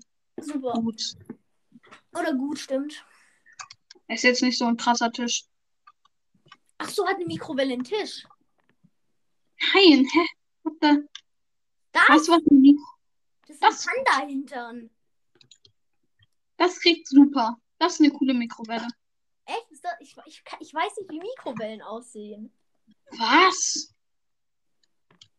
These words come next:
Speaker 1: Stimmt, so sieht er aus, gell?
Speaker 2: Was ist denn das? Das ist sehr
Speaker 1: Sehr, sehr.
Speaker 2: Das kriegt
Speaker 1: Da ist ein
Speaker 2: Das
Speaker 1: Dorfbewohner drin.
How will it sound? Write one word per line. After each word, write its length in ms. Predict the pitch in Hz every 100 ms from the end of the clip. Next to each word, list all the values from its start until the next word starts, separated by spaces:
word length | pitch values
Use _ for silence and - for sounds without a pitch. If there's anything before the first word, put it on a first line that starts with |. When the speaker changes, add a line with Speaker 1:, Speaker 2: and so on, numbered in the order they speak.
| _ _ _ _ - - - -
Speaker 1:
Stimmt, 260 | 381 453 269
so 100 | 254
sieht 180 | 339
er 260 | 427 226 202
aus, 220 | 208 220 -
gell? 220 | 226 359 _ _ _ _ _ _ _ _ _ _ _ _ _ -
Speaker 2:
Was 120 | 247
ist 100 | 247
denn 140 | 269
das? 540 | 233 233 320 - - - _ _ _
Das 140 | 247
ist 60 | -
sehr 180 | 269 254
Speaker 1:
Sehr, 140 | 262
sehr. 400 | 220 214 214 214 - _ _ _ _
Speaker 2:
Das 140 | - -
kriegt 340 | - 240 - - _ _ _ _ _ _ _ _ _ _ _ _ _ _ _ -
Speaker 1:
Da 40 |
ist 480 | - - 523 640 659
ein 60 | 554
Speaker 2:
Das 180 | 494
Speaker 1:
Dorfbewohner 840 | 508 605 - 539 480 480 466 427 381
drin. 640 | 381 359 339 311 269 247